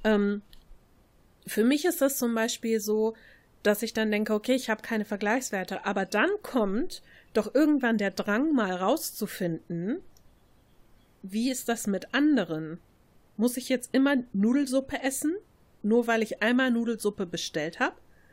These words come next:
Vielleicht schmeckt mir ja Kartoffelsuppe auch ganz toll. Oder eine Suppe mit Salami drin, wenn ihr versteht, was ich meine, Knickknack.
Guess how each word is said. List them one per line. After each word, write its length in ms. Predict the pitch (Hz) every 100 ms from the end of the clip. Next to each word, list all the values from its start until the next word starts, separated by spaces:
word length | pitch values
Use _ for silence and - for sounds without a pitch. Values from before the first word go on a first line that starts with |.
| - - -
Vielleicht 400 | 294 240 220 -
schmeckt 280 | 233 220 233
mir 100 | 226
ja 120 | 208
Kartoffelsuppe 760 | - 233 262 262 208 196 196 190
auch 200 | 415 -
ganz 340 | 208 175 -
toll. 420 | - 180 165 170 - _ _ _ _ _ _ _ -
Oder 520 | 233 214 202 185 175 - _ _ _ -
eine 100 | 220
Suppe 340 | 202 226 - 202
mit 180 | 190
Salami 520 | - 208 220 220 202 185
drin, 460 | 170 170 165 160 - - - -
wenn 160 | 185
ihr 120 | 180 180
versteht, 360 | 175 - 185 170
was 160 | 170
ich 120 | 180 202
meine, 280 | 180 170
Knickknack. 720 | 151 - 165 - 175 147 -